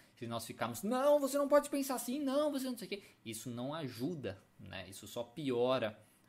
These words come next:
a situação, só piora, só deixa a gente, é, pior. <laughs> A gente fica muito,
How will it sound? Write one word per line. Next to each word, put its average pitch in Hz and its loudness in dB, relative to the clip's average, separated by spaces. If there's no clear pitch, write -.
a 107 -8
situação, 110 -6
só 110 -6
piora, 110 -2
só 113 -6
deixa 110 -6
a 110 -8
gente, 110 -8
é, 101 -8
pior. 285 0
<laughs> 113 -4
A 143 2
gente 127 -4
fica 127 -4
muito, 117 -4